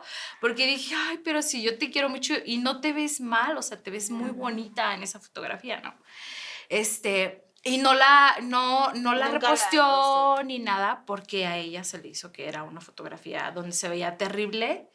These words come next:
Speaker 3: Ujú.
Speaker 1: horrible, y pues no quería que los demás
Speaker 3: Qué triste.
Speaker 1: vieran esa fotografía, ¿no? Entonces, eh, me, me causó mucha tristeza, pero también me causó un cierto enojo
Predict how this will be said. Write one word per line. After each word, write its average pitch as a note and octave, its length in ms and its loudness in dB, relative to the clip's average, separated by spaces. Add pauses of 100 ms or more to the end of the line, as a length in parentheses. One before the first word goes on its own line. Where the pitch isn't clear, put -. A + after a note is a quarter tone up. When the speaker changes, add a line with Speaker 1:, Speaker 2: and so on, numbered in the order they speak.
(240)
Speaker 3:
Ujú. F#3+ 120 -4
Speaker 1:
horrible, A3+ 760 2
y F#3 100 -4
pues E3 300 -8
no E3+ 160 -12
quería F3+ 300 -4
que F#3 100 -8
los F#3 160 -6
demás D#3+ 680 -6 (100)
Speaker 3:
Qué A3 140 -16
triste. F#3+ 100 -6
Speaker 1:
vieran F3+ 560 2 (260)
esa F#3+ 220 -4
fotografía, G3+ 600 0
¿no? B3 280 -10 (880)
Entonces, G3+ 720 -2 (520)
eh, G3+ 600 2 (380)
me, A#3+ 340 4
me B3 180 2
causó B3 340 4
mucha D4+ 300 0
tristeza, A#3+ 720 0
pero G3 200 -2
también G3 320 -4
me A#3 120 -4
causó B3 320 -4
un A3 100 -6
cierto A3 500 -2
enojo F#3+ 680 -6